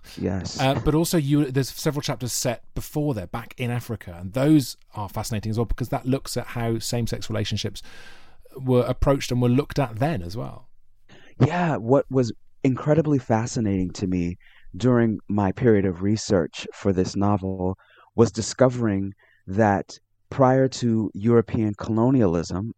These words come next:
Speaker 1: prior to Christian missionaries coming to the continent, many African societies treated what we now call queerness as just a normal part of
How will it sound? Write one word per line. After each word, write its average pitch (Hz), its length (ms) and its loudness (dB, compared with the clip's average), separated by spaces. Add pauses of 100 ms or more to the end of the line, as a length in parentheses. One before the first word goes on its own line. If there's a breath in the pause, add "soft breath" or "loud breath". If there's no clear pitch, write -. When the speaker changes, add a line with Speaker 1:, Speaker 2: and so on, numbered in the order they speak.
Speaker 1:
prior 117 340 2
to 113 380 -2
Christian 110 600 -4
missionaries 104 600 0
coming 107 320 -2
to - 140 -6
the 90 100 -2
continent, 107 640 0 (640 soft breath)
many 139 400 6
African 135 440 -2
societies 120 720 2
treated 123 400 2
what 110 200 4
we 113 120 -2
now 107 220 2
call 110 240 2
queerness 113 480 4
as 110 180 -6
just - 240 -2
a 120 100 -4
normal 117 520 2
part 110 380 2
of 104 180 4